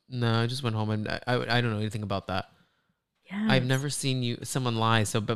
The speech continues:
Speaker 1: poorly on television. I'm like,
Speaker 2: Yes.
Speaker 1: "You absolutely went to a strip club and sucked on some titties."
Speaker 2: Yes, exactly.
Speaker 1: You did it. You have t-, you got titties written all over your face.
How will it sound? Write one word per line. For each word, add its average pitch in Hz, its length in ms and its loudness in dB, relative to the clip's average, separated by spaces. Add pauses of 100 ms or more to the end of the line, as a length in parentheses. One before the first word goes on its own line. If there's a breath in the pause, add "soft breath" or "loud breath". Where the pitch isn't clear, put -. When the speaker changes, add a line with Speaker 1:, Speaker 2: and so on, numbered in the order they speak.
Speaker 1:
poorly 123 360 2
on 104 120 -2
television. 120 440 0
I'm 120 80 -2
like, 254 160 4
Speaker 2:
Yes. 214 260 0 (140)
Speaker 1:
"You 156 460 2
absolutely 139 720 0
went 117 200 0
to 117 60 -2
a 107 60 0
strip - 240 -6
club 104 300 0
and 113 440 -2 (220)
sucked - 260 0
on 120 140 2
some 117 140 -8
titties." - 340 -2 (300)
Speaker 2:
Yes, 320 760 4
exactly. 214 640 2
Speaker 1:
You 180 60 4
did 190 200 8
it. 113 140 6
You 127 140 6
have 156 260 2
t-, 160 200 2
you 143 100 0
got 160 160 2
titties 160 320 2
written 139 160 0
all 143 160 2
over 143 100 0
your 139 100 2
face. - 600 0